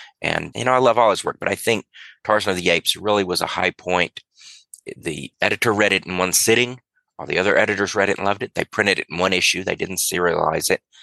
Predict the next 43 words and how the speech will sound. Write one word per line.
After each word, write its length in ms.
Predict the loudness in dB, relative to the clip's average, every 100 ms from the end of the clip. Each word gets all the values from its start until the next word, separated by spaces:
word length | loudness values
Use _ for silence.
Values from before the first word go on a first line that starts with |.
| -20 _ _ -2
Newspapers 520 | -2 0 -2 -2 -4
picked 240 | -4 -2
it 60 | -2
up 140 | -2 0
and 100 | -2
started 280 | -2 -4
serializing 760 | -4 -2 -2 0 0 0 -2 -2
it. 120 | -2 _ _ _ -4
And 120 | 0
then 80 | 2
the 80 | 2
book 160 | 0
came 160 | 0 0
out 160 | 0 0
in 80 |
nineteen 320 | -4 -4 -6 -6
fourteen. 460 | -6 -6 -10 -12
And 100 | -10
as 140 | -4 -2
soon 120 | -2
as 120 | -2
he 60 | -2
got 180 | -2 -2
the 60 |
book, 180 | -2 -2
he 80 | -2
started 400 | 0 2 2 0
pitching 280 | -2 -2 0
it 100 | -2 -4
to 320 | -4 -4 -6 -8
film 260 | -2 -2
people. 300 | -2 -6 -6
So 160 | -6 -4
we 100 | -6
can 160 | -4
get 140 | 0 0
into 240 | 0 -2
that 180 | -2 -2
in 60 | -4
a 60 |
little 180 | -6 -4
bit. 240 | -2 -4 -4 -2
But 160 | -2